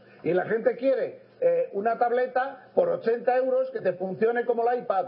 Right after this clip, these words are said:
y claro, eso no puede ser. Los milagros no existen, y los duros, los duros a peseta tampoco,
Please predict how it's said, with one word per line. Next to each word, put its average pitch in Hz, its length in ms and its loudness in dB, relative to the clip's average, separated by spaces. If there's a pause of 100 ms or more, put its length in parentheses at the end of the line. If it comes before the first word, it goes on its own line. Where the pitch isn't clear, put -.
y 143 120 -8
claro, 170 260 0
eso 220 220 -2
no 214 100 -2
puede 151 220 -2
ser. 123 220 -2 (260)
Los 214 200 2
milagros 277 560 0
no 226 120 -2
existen, 143 520 -2 (200)
y 190 100 0
los 202 220 0
duros, 269 340 0 (540)
los 190 140 4
duros 262 300 2
a 247 80 0
peseta 262 460 0
tampoco, 214 560 0